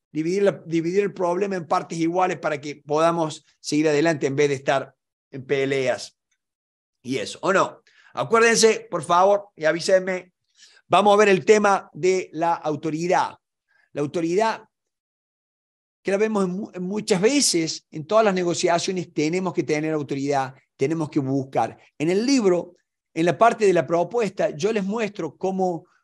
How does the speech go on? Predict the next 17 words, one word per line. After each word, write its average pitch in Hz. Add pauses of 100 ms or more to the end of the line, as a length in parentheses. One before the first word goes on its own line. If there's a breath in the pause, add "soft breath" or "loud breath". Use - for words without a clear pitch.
(140)
cuando 156
yo 190
hago 202
una 175
propuesta, 160
tengo 165
que -
buscar 131
tener 127
autoridad 127
cuando 107
yo 110
la 107
muestro 117
a 95
la 95
propuesta. 85